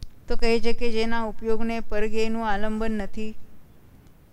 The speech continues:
એવો ઉપયોગ સ્વરૂપ ભગવાન આત્મા છે. આવી વાતો છે. આહા હા. જેને લિંગ વડે એટલે કે ઉપયોગ નામનું તો એનું લક્ષણ છે,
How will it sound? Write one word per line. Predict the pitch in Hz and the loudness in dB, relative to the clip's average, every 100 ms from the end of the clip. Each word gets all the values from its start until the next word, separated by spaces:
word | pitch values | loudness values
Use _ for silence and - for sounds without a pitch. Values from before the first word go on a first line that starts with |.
| - 196 | -16 -4
એવો | 226 240 214 | -2 0 -2
ઉપયોગ | 190 233 240 240 | -6 -2 0 2
સ્વરૂપ | - 226 220 | 2 2 2
ભગવાન | 185 185 202 220 | 0 0 -2 0
આત્મા | 214 202 202 202 | -2 -2 -4 -2
છે. | 202 - 175 | 0 0 -2
આવી | 175 202 208 | -6 -4 -4
વાતો | 175 - - | -4 -6 -4
છે. | - 170 | -2 -4
આહા | 151 151 | -6 -12
હા. | 151 160 196 - - - - - - - - - - - _ - | -12 -16 -18 -20 -20 -20 -20 -20 -20 -20 -20 -20 -20 -20 _ -10
જેને | 202 226 240 254 | -2 0 2 2
લિંગ | 226 226 233 | 0 -2 -2
વડે | 240 240 240 | -2 0 -2
એટલે | 226 - 240 | -2 0 2
કે | - 247 247 - - - - - - _ _ | 4 2 0 -8 -14 -16 -20 -20 -20 _ _
ઉપયોગ | 214 - 233 247 | -6 -4 0 0
નામનું | 240 240 240 247 | 0 0 -2 -2
તો | - | 0
એનું | 247 247 | 0 0
લક્ષણ | 254 254 - 320 | 0 0 2 0
છે, | 285 190 | 0 0